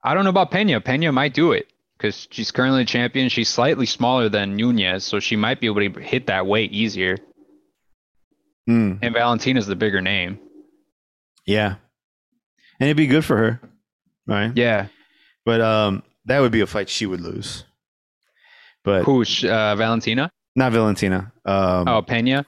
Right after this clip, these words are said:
Speaker 2: Pena.
Speaker 1: It depends where it's at. If, if they do a catch weight, then yeah. If it's, like, you know, the heavier weight class, I don't know. Who knows?
Speaker 2: Yeah, 'cause she, she, as good as she is, she struggled at, what is it, one thirty-five, I think it was?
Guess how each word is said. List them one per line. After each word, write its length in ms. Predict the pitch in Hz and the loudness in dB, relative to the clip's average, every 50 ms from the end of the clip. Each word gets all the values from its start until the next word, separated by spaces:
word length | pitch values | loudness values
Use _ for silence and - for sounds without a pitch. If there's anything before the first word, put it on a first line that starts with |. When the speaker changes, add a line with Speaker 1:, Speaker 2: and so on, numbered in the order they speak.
| _ | _
Speaker 2:
Pena. 460 | - 120 113 107 104 98 92 98 95 - _ _ _ _ - | -2 0 0 2 2 2 0 -2 -6 -12 _ _ _ _ -4
Speaker 1:
It 160 | 120 120 127 | -4 -2 0
depends 380 | 165 170 - 131 131 143 143 131 | 0 0 0 0 0 0 0 2
where 180 | 131 127 120 113 | 2 4 2 2
it's 120 | 101 - | 2 0
at. 320 | 101 95 95 90 92 - - _ _ _ | 0 0 0 0 -2 -4 -8 _ _ _
If, 220 | 113 117 104 - _ _ _ - | -8 -8 -8 -10 _ _ _ -6
if 160 | 120 117 - | -6 -4 -2
they 140 | - 127 127 | 0 0 2
do 160 | 127 143 151 | 2 2 2
a 40 | 143 | 2
catch 300 | - - 131 127 123 - | 2 0 -2 -2 0 0
weight, 220 | 143 139 135 127 - | 0 0 0 0 0
then 120 | 110 104 107 | -2 -2 0
yeah. 300 | 104 95 90 92 95 107 - _ _ - | 0 0 0 -2 -4 -6 -12 _ _ -8
If 160 | 110 - - | -6 -4 -2
it's, 320 | 139 139 - - - - - - | -4 -4 -6 -10 -14 -14 -8 -4
like, 220 | 139 139 135 117 - - | -2 0 0 -2 -2 -4
you 100 | 123 120 | -2 0
know, 260 | 117 104 101 104 101 _ _ _ - | 0 0 -2 -4 -6 _ _ _ -4
the 80 | 104 107 | -4 -2
heavier 380 | - 113 113 113 123 117 107 | -2 -2 0 0 2 2 2
weight 200 | 101 104 107 110 - | 2 2 0 0 0
class, 320 | 143 147 156 160 - - - _ _ - - _ _ _ _ _ _ - | 0 0 0 0 -4 -8 -18 _ _ -20 -20 _ _ _ _ _ _ -4
I 100 | - - | -2 0
don't 120 | 233 240 | 0 2
know. 180 | 240 220 151 113 | 2 0 0 -2
Who 120 | 120 151 | -2 -2
knows? 360 | 175 175 139 113 104 - - _ _ _ _ _ _ | -2 -2 -2 -2 -4 -8 -16 _ _ _ _ _ _
Speaker 2:
Yeah, 420 | - 120 117 117 110 104 95 92 95 - | 0 2 2 2 2 2 0 -2 -4 -2
'cause 140 | - 151 147 | 0 2 2
she, 280 | - - 202 208 - 170 | 4 4 2 2 2 0
she, 440 | 131 - 185 170 156 147 131 - _ _ _ _ _ _ _ - | 0 2 2 2 2 0 -2 -8 _ _ _ _ _ _ _ 0
as 200 | 160 165 160 147 | 2 2 2 4
good 200 | 147 175 170 165 | 4 4 4 4
as 80 | 151 | 2
she 180 | - - 147 143 | 2 2 4 4
is, 300 | 147 143 131 120 107 - | 6 6 4 4 2 0
she 260 | - 127 123 120 117 | 0 2 2 2 2
struggled 580 | 104 - - - 143 143 139 123 117 107 101 98 | 0 -2 -2 0 2 2 4 4 2 2 2 0
at, 220 | 95 92 95 - | 0 -2 -2 -2
what 180 | 107 113 113 104 | -2 0 0 0
is 140 | 98 90 | 0 -2
it, 60 | 92 92 | -2 -4
one 140 | 92 95 | -4 -2
thirty-five, 500 | - 101 95 92 - - 95 104 110 110 | 0 0 0 0 0 0 0 2 2 2
I 60 | 110 107 | 2 0
think 140 | 117 127 | 0 0
it 60 | 127 127 | 0 0
was? 400 | 123 127 127 131 127 127 - | 2 2 2 2 0 -2 -6